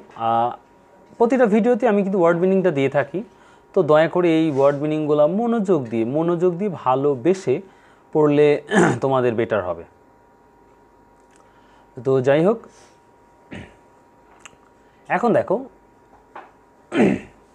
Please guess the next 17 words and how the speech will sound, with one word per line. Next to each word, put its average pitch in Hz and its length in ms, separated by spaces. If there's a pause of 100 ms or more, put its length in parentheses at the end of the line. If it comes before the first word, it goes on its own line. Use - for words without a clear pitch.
(1700)
প্রথম 247 280
ওয়ার্ডটা 135 240
দেখো 214 340
যে 127 340 (680)
যুক্তি 254 380
দ্বারা 170 260
প্রমাণ 113 360
করা, 92 240
অর্থাৎ 170 380 (140)
argues। 139 680 (220)
argues 156 580 (100)
মানে 135 180
হচ্ছে 151 320
যুক্তি 131 340
দ্বারা 139 380
প্রমাণ 120 300
করা, 92 260